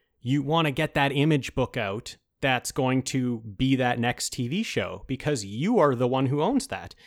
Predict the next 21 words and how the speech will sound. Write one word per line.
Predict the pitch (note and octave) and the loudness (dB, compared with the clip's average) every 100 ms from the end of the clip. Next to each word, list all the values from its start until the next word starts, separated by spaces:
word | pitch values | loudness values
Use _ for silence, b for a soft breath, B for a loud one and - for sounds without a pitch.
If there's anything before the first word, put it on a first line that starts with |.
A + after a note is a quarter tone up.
| b | b
If | D#3 - | -4 -2
you | C3+ G3+ F#3 | -4 0 2
are | C3+ | 2
working | D3 D3 C3+ | 2 0 -2
at | A#2+ | -2
Marvel | B2+ G#3+ B3 B2 F#2+ G#2+ b | 2 4 4 2 -2 -4 b
and | D3 D#3 | -2 0
you've | D#3 - | 0 -2
created | - D3 D3 C#3 | -2 2 2 0
some | - C#3 B2 | -2 -2 -2
Marvel | A2+ F#3+ E3 A#2 | 0 0 2 -2
character | - A2 G#2+ - G#2+ G2 B2+ b b b b _ | -2 -4 -6 -8 -8 -8 -10 b b b b _
and | C#3 A#2+ | 0 2
that | A2+ D#3 | 2 0
becomes | D#3 D3 D3+ C#3 | 0 0 0 0
a | |
T | C3+ C3+ | -2 0
V | A2+ C#3+ | 0 0
show, | - G#3+ B3+ - _ _ _ _ _ - | 0 0 0 -6 _ _ _ _ _ -6
too | C#3+ | 0
bad. | C3+ A#3 G3 G3 | 2 4 2 -2